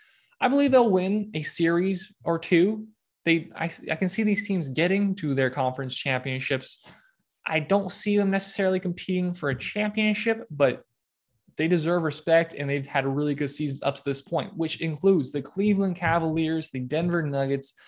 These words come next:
the Dallas Mavericks, the Utah Jazz,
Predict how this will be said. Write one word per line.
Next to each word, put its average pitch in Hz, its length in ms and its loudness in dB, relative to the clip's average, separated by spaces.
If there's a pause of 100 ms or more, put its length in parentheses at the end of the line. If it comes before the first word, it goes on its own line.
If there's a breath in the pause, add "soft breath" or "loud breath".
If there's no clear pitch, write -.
(200 loud breath)
the 135 60 -6
Dallas 165 440 2
Mavericks, 147 540 0
the 131 80 -8
Utah 180 520 0
Jazz, 202 540 2